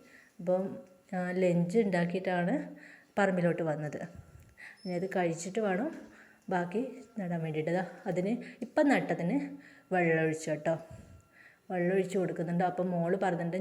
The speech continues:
"ഞാൻ നനച്ചോട്ടെ അച്ഛാ" എന്ന്. അപ്പോൾ അച്ഛൻ പറഞ്ഞു, അത് ഞാൻ ഇപ്രാവശ്യം കാണിച്ചു തരാം. അടുത്ത പ്രാവശ്യം മോള് നനച്ചാൽ മതി. ഇതിന് ഇടയ്ക്കിടയ്ക്ക് നനച്ചു കൊടുക്കണം കേട്ടോ. ഇപ്പോൾ ചെറിയ വെയിലുണ്ട്, മഴ ഇടയ്ക്ക് പെയ്യുന്നുണ്ടെങ്കിലും നല്ല വെയിലുണ്ട്.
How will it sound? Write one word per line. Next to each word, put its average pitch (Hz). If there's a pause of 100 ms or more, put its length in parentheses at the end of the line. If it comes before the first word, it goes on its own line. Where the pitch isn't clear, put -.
"ഞാൻ 170 (100)
നനച്ചോട്ടെ 170
അച്ഛാ" 170
എന്ന്. 165
അപ്പോൾ 196 (360)
അച്ഛൻ 262 (100)
പറഞ്ഞു, 175 (580)
അത് 254
ഞാൻ 247
ഇപ്രാവശ്യം 277
കാണിച്ചു 170
തരാം. 202 (200)
അടുത്ത 202
പ്രാവശ്യം 165
മോള് 214
നനച്ചാൽ 165
മതി. 160 (320)
ഇതിന് 170
ഇടയ്ക്കിടയ്ക്ക് 185 (100)
നനച്ചു 202
കൊടുക്കണം 214
കേട്ടോ. 175
ഇപ്പോൾ 170 (260)
ചെറിയ 170
വെയിലുണ്ട്, 175 (480)
മഴ 170 (120)
ഇടയ്ക്ക് 175
പെയ്യുന്നുണ്ടെങ്കിലും 196
നല്ല 185
വെയിലുണ്ട്. 156